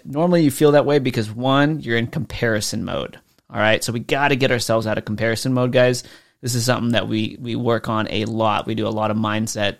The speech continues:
um, stuff with inside of our coaching programs, a ton of it. Um, and, and we do a, a ton of tactical strategies as well. But, uh, you gotta stop comparing yourself to everybody else out there, all right? Because here's the thing, right?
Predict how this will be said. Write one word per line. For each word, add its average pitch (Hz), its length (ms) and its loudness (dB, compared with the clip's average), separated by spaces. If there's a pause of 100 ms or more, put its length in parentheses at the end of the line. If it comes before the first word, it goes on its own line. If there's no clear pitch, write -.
(160)
um, 104 420 -6
stuff - 320 -2
with 107 240 -6
inside 110 380 -4
of 104 80 -6
our 101 80 -6
coaching 107 360 -6
programs, 98 480 -4
a 107 40 -8
ton 117 340 -4
of 110 120 -4
it. - 180 -6 (400)
Um, 107 480 0 (480)
and, 123 260 -2
and 123 100 0
we 120 60 2
do 113 260 0
a, 107 440 0
a - 40 -6
ton 123 200 0
of 107 60 -4
tactical 113 460 -2
strategies 104 480 -2
as 110 140 -6
well. 107 280 0
But, 107 300 -4 (120)
uh, 104 240 0 (580)
you 165 140 -14
gotta 151 200 4
stop 143 220 -2
comparing 131 380 0
yourself 117 320 0
to - 80 -4
everybody 113 280 -2
else 110 220 -2
out 110 220 0
there, 87 200 -2
all 113 100 -2
right? 123 140 4
Because 127 220 -4
here's 165 380 2
the 139 100 0
thing, 113 320 0
right? 107 300 0